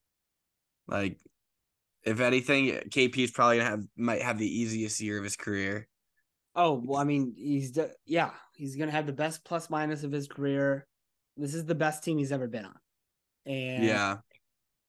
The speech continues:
Speaker 2: Boston.
Speaker 1: I remember that first game, that first game against the Knicks, he just came out shooting the shit out the ball. Just hitting from, he was, like,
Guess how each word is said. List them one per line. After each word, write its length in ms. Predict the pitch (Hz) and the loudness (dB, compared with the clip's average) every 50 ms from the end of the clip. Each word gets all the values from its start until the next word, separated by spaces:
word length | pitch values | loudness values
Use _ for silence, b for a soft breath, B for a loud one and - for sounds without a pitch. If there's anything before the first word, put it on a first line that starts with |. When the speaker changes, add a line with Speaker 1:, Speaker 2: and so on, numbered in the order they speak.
| _ _ _ _ _ _ _ _ _ _ _ - | _ _ _ _ _ _ _ _ _ _ _ 0
Speaker 2:
Boston. 380 | 135 139 143 143 - 160 156 | 0 2 0 0 -2 0 2
Speaker 1:
I 40 | 151 | 4
remember 300 | 135 139 147 196 196 190 | 4 4 6 6 8 8
that 180 | 175 147 127 - - | 8 6 6 4 2
first 300 | - 131 135 143 - - | 2 4 4 4 2 0
game, 460 | - 127 123 120 120 120 113 113 113 117 | 0 2 2 2 2 2 0 0 -2 -2
that 140 | 120 123 117 | -2 -2 0
first 340 | - - 127 127 127 127 - | 2 2 2 2 2 2 2
game 140 | 147 147 139 | 2 2 2
against 180 | 135 127 123 | 2 0 0
the 80 | 127 117 | -2 -4
Knicks, 320 | 110 110 117 123 123 - | -4 -4 -4 -4 -6 -4
he 140 | - 127 123 | -4 -2 -2
just 120 | 117 117 | -2 -4
came 180 | - - 127 117 | -6 -8 -8 -8
out 120 | 110 - | -8 -6
shooting 520 | - - - - - - 170 151 - 123 117 | -4 -4 -2 -2 0 2 2 2 2 2 0
the 100 | 104 90 | -2 -4
shit 640 | - - - - - - - - - 170 156 151 139 | -4 -6 -4 -2 -2 0 0 2 2 4 4 4 6
out 180 | 127 117 104 | 4 4 2
the 80 | - 117 | 2 0
ball. 460 | 113 120 117 113 107 104 101 95 B B B B B B B B B B _ - 135 | 2 4 4 4 4 4 2 0 B B B B B B B B B B _ -6 0
Just 340 | 131 127 120 113 - - - _ | 2 2 2 0 -2 -8 -12 _
hitting 460 | - - - 170 180 135 147 135 120 | -12 0 2 4 4 4 4 2 0
from, 260 | - 127 123 120 104 | 0 0 -2 0 2
he 120 | 131 156 | 6 6
was, 120 | 151 139 131 | 6 6 6
like, 260 | 135 127 120 117 - | 4 4 4 2 -2